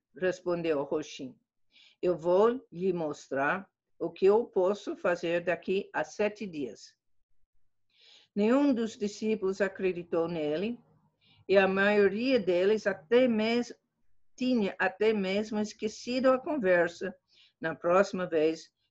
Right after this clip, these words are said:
que Hoshin os reuniu. "Sete dias atrás", ele observou, "eu disse que ia deixá-los. É costume se escrever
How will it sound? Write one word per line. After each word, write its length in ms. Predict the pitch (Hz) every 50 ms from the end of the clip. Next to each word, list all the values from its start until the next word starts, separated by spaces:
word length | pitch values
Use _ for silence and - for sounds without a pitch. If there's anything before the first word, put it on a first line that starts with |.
| _
que 140 | _ - 202
Hoshin 600 | 196 196 185 170 170 - - 175 165 180 185 - _ _ _
os 460 | - 170 180 175 170 175 - - - _ _
reuniu. 540 | 147 165 170 180 185 196 190 160 123 - - _ _ _ _ _ _ _ _ _ _ _ _ _ _ _ _ _ _ _ _ _ _ _ _ - - - - _ _
"Sete 400 | - - - 269 269 269 - 226
dias 380 | 208 247 233 220 190 175 -
atrás", 800 | 180 - - - 175 170 156 139 - - - - - - - _ _ _ -
ele 200 | 160 156 160 156
observou, 840 | 151 147 147 - - 151 135 123 107 131 135 139 156 196 202 196 _ _ _ _ _ _ _ _ _ _ _ _ _ _ -
"eu 160 | 190 202 196
disse 540 | 180 - 202 208 233 226 - - 240 247 - _ _ _ _ _ _
que 120 | _ - 214
ia 320 | 202 190 185 185 190 202
deixá-los. 840 | 196 208 214 214 - - - 156 139 127 123 - - - - - _ _ _ _ _ _ _ _ _ _ _ _ _ _ _ _ _ _ - - _ _
É 100 | 208 208
costume 800 | 208 - 269 262 254 - - - 277 277 285 277 247 185 160 -
se 160 | - - -
escrever 680 | 185 185 - - - 202 202 185 175 175 165 180 202 202